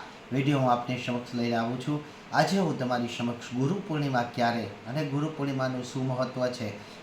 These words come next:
એ જ લઈને આવ્યો છું. મિત્રો, ગુરુ પૂર્ણિમા અષાઢ સુદ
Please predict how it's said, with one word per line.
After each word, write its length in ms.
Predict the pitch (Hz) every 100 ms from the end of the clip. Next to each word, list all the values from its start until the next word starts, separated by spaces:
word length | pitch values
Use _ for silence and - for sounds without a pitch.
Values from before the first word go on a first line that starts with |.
| -
એ 120 | 147
જ 140 | 165 143
લઈને 260 | 135 127
આવ્યો 240 | 120 120 120
છું. 220 | - 123
મિત્રો, 400 | 131 139 147 - - - - -
ગુરુ 380 | 135 165 196 196 - - - -
પૂર્ણિમા 460 | 165 165 139 127 143
અષાઢ 320 | 143 196 196
સુદ 200 | -